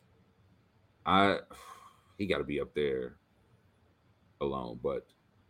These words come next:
that's enough college football talk. I can't, uh, do you ha-, you don't have a college football team?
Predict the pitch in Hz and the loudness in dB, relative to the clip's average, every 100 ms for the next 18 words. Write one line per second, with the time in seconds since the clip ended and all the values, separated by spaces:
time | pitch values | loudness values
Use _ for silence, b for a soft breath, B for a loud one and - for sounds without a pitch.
0 | _ _ _ _ _ _ 247 277 208 - | _ _ _ _ _ _ 4 8 8 10
1 | 117 95 - 90 78 71 73 - - 139 | 10 10 8 0 0 -2 -2 -4 2 6
2 | - 262 226 190 180 151 135 120 110 - | 6 4 2 2 4 6 8 4 2 -14
3 | _ _ _ _ - 131 196 185 143 175 | _ _ _ _ 0 6 8 8 8 10
4 | 151 131 117 117 101 113 92 82 - 95 | 10 8 8 6 8 6 6 2 2 0
5 | 71 - | 0 -6